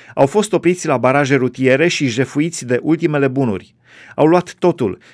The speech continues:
mașinile noastre, banii, cărțile de identitate, pașapoartele, chiar și scutecele bebelușilor și medicamentele unei fetițe bolnave cronic. Unei fetițe în vârstă de șase luni i-au smuls cerceii din urechi, care nici măcar nu erau de aur.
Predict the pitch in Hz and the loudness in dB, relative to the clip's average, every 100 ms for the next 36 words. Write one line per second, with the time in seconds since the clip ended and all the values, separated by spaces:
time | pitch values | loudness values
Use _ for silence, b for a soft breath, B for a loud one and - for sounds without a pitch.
0 | b 143 139 175 175 170 160 160 151 - | b 0 0 0 0 2 2 0 -4 -2
1 | 143 104 135 165 156 143 - 175 165 - | -2 0 0 0 -2 -6 0 2 2 2
2 | 160 147 143 139 139 139 151 143 147 139 | 2 2 0 0 -4 -2 0 0 -2 -2
3 | - 135 151 151 151 151 151 B B B | -2 -2 0 0 0 -2 -2 B B B
4 | - 220 - 175 - 190 185 185 160 139 | 0 0 0 -6 -2 0 0 2 2 2
5 | 139 151 175 - 160 156 - 160 147 147 | 2 4 4 2 0 0 0 -2 -2 -2
6 | 156 156 190 175 160 151 147 147 143 156 | -2 -2 -2 0 0 0 -4 -4 -6 -4
7 | 156 131 135 135 131 127 127 110 92 - | -2 0 0 -2 -4 -4 -4 -4 -8 -14
8 | _ _ _ _ b 160 147 160 214 208 | _ _ _ _ b -4 0 -2 -2 0
9 | 190 165 185 180 151 139 202 - 175 160 | 2 2 2 0 -2 0 -2 0 2 2
10 | 117 92 131 135 139 151 175 180 - 160 | 0 -4 -2 0 0 0 -2 -2 0 0
11 | 139 185 165 127 123 120 143 156 - 175 | 2 2 2 0 -2 -2 -2 -4 -4 -2
12 | 175 202 - 170 165 156 156 143 139 135 | -2 -4 -6 -6 -4 -4 -2 -2 0 -2
13 | 131 120 104 87 | -4 -2 -2 -4